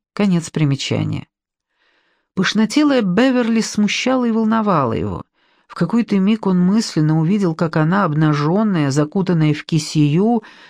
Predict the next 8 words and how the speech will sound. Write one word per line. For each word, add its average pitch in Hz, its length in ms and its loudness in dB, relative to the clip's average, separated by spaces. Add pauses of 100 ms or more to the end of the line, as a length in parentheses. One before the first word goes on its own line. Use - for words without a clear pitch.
(240)
любуется 208 540 2
собственным 208 760 -2
отражением 185 580 0
в 165 60 0
зеркале, 180 540 0
которое 180 480 0
держит 180 460 0
Амур. 185 580 0